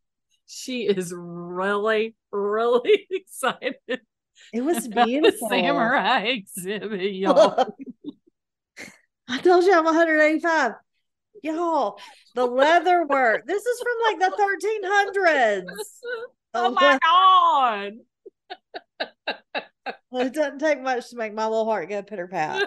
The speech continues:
Speaker 1: <laughs>
Speaker 2: The, the metalwork, the leather work, the,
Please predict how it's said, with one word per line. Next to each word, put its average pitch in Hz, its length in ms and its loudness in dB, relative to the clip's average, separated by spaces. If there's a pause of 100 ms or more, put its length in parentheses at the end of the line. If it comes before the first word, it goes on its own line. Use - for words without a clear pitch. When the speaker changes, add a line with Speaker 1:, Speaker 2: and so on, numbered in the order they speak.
(120)
Speaker 1:
<laughs> 359 1300 -6 (420)
Speaker 2:
The, 240 380 0
the 233 100 -2
metalwork, 269 680 2
the 214 100 -4
leather 254 500 -2
work, 190 560 -4 (760)
the, 214 440 -2